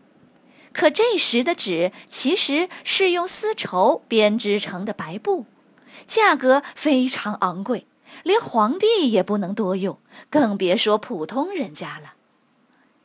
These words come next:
除了这种丝绸纸外，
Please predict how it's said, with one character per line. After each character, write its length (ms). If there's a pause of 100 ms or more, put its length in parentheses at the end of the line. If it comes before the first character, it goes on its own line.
(340)
除 220
了 100
这 240
种 260
丝 280
绸 340
纸 240
外， 240